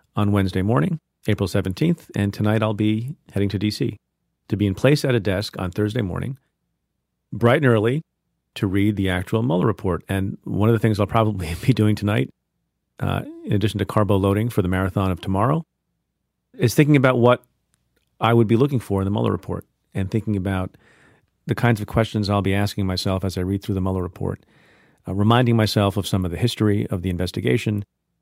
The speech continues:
thinking a little bit about the Bill Barr four-page summary and how it might compare to the Mueller report, and just generally getting a good night's rest <laughs> before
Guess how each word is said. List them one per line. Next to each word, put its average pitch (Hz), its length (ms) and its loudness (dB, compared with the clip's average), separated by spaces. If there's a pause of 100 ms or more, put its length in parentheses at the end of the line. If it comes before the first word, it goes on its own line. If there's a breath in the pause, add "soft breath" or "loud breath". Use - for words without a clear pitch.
(260)
thinking 123 380 6 (100)
a 131 140 0
little 117 180 6
bit 104 140 4
about 101 320 2 (640)
the 107 80 2
Bill 104 180 4
Barr 98 240 2
four-page 95 420 -2
summary 123 440 2
and 95 100 0
how 95 140 -2
it 101 40 -4
might 90 140 -4
compare 135 320 -2
to 123 80 4
the 113 80 2
Mueller 110 180 2
report, 104 420 -2 (600)
and 104 100 2
just 104 140 0
generally 123 220 6
getting 107 200 0
a 98 40 -2
good 101 120 -2
night's 95 260 -6
rest 90 300 -6 (100)
<laughs> - 100 -8
before 135 480 4